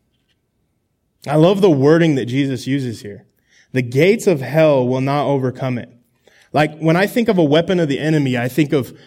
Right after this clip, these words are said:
flaming arrows, or I think of swords, or, you know, on fire, or I think of this giant demon thing that's, like, insanely powerful. Those are the weapons I kind of think of. But Jesus is saying here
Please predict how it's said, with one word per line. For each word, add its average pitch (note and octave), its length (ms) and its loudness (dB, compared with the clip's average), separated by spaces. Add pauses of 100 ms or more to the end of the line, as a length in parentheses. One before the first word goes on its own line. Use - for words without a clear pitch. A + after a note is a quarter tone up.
(100)
flaming D#3 640 0
arrows, B2 680 -2 (320)
or B2 60 -2
I C3 80 2
think D3 240 -2
of C3 160 -2
swords, C#3+ 680 0
or, B2 220 -6
you B2 180 -6
know, A2 160 -8 (160)
on C3 180 -4
fire, C3 720 -2 (220)
or C3+ 80 0
I B2+ 60 -2
think D#3+ 180 0
of C#3+ 60 0
this C3+ 180 0
giant B2+ 800 -4 (160)
demon C#3+ 480 0
thing A#2+ 460 -6
that's, A2+ 180 -6
like, A#2+ 200 -6 (460)
insanely C#3 800 -2
powerful. B2+ 640 -2
Those D3 220 2
are - 20 0
the D3 80 0
weapons C3+ 320 -2
I A#2+ 80 -4
kind A#2 180 -8
of A2 80 -12
think C#3+ 180 -10
of. A#2 160 -10 (280)
But D3+ 100 2
Jesus G3 460 0
is D3 100 -4
saying C#3+ 320 0
here D3 360 0